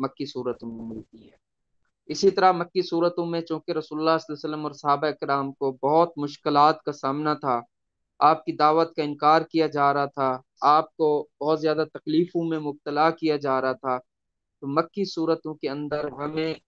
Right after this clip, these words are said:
पैगंबरों के और पुराने ज़माने के नेक लोगों के वाक़यात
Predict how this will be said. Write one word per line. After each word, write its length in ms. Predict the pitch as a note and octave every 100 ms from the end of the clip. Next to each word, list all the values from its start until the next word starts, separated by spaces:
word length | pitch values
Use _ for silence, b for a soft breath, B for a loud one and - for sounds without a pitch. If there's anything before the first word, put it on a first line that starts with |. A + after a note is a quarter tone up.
| _ _ -
पैगंबरों 560 | C#3+ D3 D#3 E3 E3
के 380 | E3 D3+ C#3+ C#3+ - _ _ -
और 260 | C#3+ D3 D3
पुराने 380 | D3+ D3+ E3+ F3+
ज़माने 420 | D#3+ D#3 D3 D3
के 160 | D3 D3
नेक 300 | C#3+ D3+ D#3
लोगों 300 | D3 C3+ C#3
के 140 | C#3 D3
वाक़यात 600 | C3+ C3+ - D3 D3